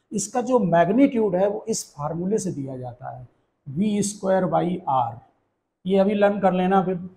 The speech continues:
आगे आप जब chapter करेंगे ना तो learn हो जाएगा। और भी हैं formula। तो V की value put up कर दो speed की, ये V speed है, R radius है, फिफ्टी है, ये आ गया ट्वेल्व फिफ्टी।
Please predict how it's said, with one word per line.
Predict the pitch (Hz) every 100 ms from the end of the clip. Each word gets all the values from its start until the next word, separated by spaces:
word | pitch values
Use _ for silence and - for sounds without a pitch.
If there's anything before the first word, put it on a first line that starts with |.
| _ _
आगे | 165 170 185
आप | 180 175
जब | 180
chapter | - 170 - 175
करेंगे | 165 170 170 185
ना | 233
तो | 190 185 165 151
learn | 160 156 143
हो | 131
जाएगा। | 131 135 143
और | 202 220
भी | 214
हैं | 180 165
formula। | 160 147 147 220
तो | _ _ _ _ - 202 180 - - _ _ _
V | 143 208 233
की | 220
value | 196 202
put | - 196
up | 196
कर | 196 185
दो | 185 185
speed | 175 170 156
की, | 143 147 127 _ -
ये | 185
V | 190 196
speed | 196 - 202 208
है, | 233
R | 165 175 165
radius | 156 143 131 123
है, | 127 - _ _ _ _ _ _ -
फिफ्टी | 190 190 220
है, | 214 247 202 - -
ये | 185
आ | 175 170
गया | 196
ट्वेल्व | 190 170 165 151
फिफ्टी। | 143 - 131